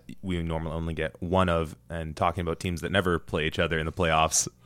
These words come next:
I'm not gonna bother looking through the history books to, uh, to tell you all, at least in the last, in our living lives, perhaps, we haven't had this as a playoff matchup.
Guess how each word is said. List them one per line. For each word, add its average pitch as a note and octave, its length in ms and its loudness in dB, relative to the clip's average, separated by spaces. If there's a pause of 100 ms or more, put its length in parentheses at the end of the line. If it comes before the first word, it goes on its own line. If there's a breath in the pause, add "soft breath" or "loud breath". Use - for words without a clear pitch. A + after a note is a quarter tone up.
(500 loud breath)
I'm F#2+ 100 2
not G#2 160 8
gonna F#2+ 240 6
bother F#2+ 340 8
looking F#2+ 240 4
through F#2+ 120 2
the F#2+ 140 6
history G#2 340 2
books E2+ 340 -2
to, F#2 220 2
uh, E2+ 160 4
to G2 120 -4
tell F2 220 4
you E2+ 140 4
all, E2 300 4 (140)
at F2 120 2
least F#2 260 -2
in F2 120 0
the E2 80 0
last, E2+ 380 4
in F2 140 -2
our F#2+ 200 8
living F2+ 260 4
lives, E2+ 280 2
perhaps, D2+ 600 -2
we F2 100 2
haven't D#2+ 200 0
had D#2+ 140 -2
this D#2+ 180 -6
as F2 40 -8
a E2 60 -2
playoff D2 380 -6
matchup. - 400 -6